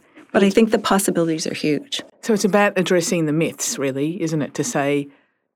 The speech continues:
Speaker 2: the, um, parents don't want to be engaged and the young people don't want to be engaged. And both of those things may well be very wrong.
Speaker 1: Yeah, I think we really need to challenge them.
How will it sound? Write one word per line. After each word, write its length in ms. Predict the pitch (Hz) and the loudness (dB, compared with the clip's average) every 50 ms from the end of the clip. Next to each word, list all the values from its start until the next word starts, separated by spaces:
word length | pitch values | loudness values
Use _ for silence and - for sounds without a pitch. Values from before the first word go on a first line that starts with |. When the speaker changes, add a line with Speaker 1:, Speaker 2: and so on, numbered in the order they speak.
| _ _ - 165 | _ _ -10 -4
Speaker 2:
the, 520 | 160 156 151 147 147 147 143 143 - - | -2 -2 0 0 -2 -2 -4 -6 -8 -10
um, 320 | - 151 147 139 131 135 139 | -10 -8 -8 -6 -6 -8 -8
parents 380 | - - 170 160 156 127 - | -4 0 0 0 0 -2 -4
don't 160 | - 156 135 123 | -6 -6 -4 -4
want 100 | 143 139 | -4 -4
to 60 | 135 | -4
be 140 | 139 131 127 | -2 -4 -4
engaged 520 | 135 131 135 131 127 127 127 127 - - | -4 -4 -4 -2 -2 -2 -4 -4 -6 -8
and 180 | - 143 143 135 | -6 -4 -4 -4
the 160 | 131 135 - - | -4 -6 -8 -8
young 260 | 151 156 147 151 156 | -4 -4 -2 -2 -2
people 220 | 147 - 143 131 127 | -4 -4 -4 -4 -4
don't 140 | 131 113 | -6 -6
want 100 | - 127 | -6 -4
to 20 | 127 | -4
be 120 | 131 123 | -4 -4
engaged. 560 | 120 127 131 127 120 107 120 127 - - - - | -4 -4 -4 -6 -6 -6 -6 -8 -10 -16 -16 -12
And 220 | - 139 131 131 135 | -8 -6 -4 -2 0
both 220 | 143 151 147 - | 0 0 0 -2
of 80 | 156 135 | -4 -4
those 280 | 135 123 123 123 - | -2 -4 -4 -4 -6
things 520 | - 143 123 127 127 120 117 - - - - _ _ - | -4 -4 -2 -2 -2 -2 -4 -4 -8 -10 -12 _ _ -4
may 180 | 156 156 147 | 0 0 0
well 240 | 143 151 160 175 185 | 2 2 4 4 4
be 140 | 170 185 170 | 2 2 2
very 280 | 156 170 175 175 175 175 | 2 2 4 4 4 4
wrong. 340 | 165 160 147 131 117 113 - | 2 2 2 0 0 2 2
Speaker 1:
Yeah, 160 | 196 185 - - - - - - - | 2 2 2 0 -8 -20 -8 0 2
I 120 | 180 175 | 2 4
think 200 | - 208 202 196 | 4 6 4 6
we 160 | 196 190 180 | 6 4 4
really 280 | 170 175 170 175 175 170 | 4 4 4 4 4 2
need 160 | 165 170 165 | 2 2 2
to 80 | - 175 | 2 2
challenge 480 | 175 - 190 175 175 180 190 196 190 196 | 2 2 2 0 0 0 0 0 0 2
them. 240 | 196 190 190 185 | 2 2 2 2